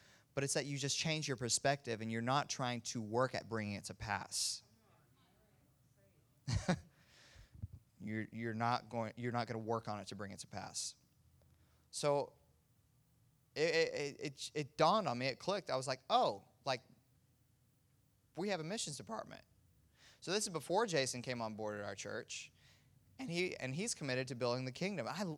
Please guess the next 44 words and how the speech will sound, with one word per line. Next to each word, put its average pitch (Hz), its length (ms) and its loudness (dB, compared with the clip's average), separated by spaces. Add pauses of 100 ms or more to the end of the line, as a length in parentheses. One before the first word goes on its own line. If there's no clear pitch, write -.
I - 180 -8
love 180 540 8
that 113 260 2
about 120 300 2
that 123 160 4
man. 127 340 -2 (100)
I 151 80 0
love 180 280 2
that 214 80 2
about 165 180 6
his, 139 200 0
his 147 180 0
family. 147 280 0
They're 131 120 0
committed 165 500 -4
to 156 100 -2
building 151 500 0 (260)
unity 160 680 -2 (280)
in 131 100 0
the 117 80 2
kingdom 156 600 -4 (200)
for 131 180 -4
the 117 120 0
glory 139 520 6
of 135 100 -2
God. 107 400 -4 (1500)
I'm, 160 140 0 (200)
there, 190 340 2
there 170 200 4
is 127 140 0
nobody 185 500 0
else 147 240 2
I 151 120 2
would 139 140 -2
rather 135 380 0
link 123 460 -2
arms 139 300 0
with 110 140 -6
than 104 140 -6
people 135 340 -8
that 104 240 -4
want, 120 300 -4
that 120 140 -2
have 131 180 0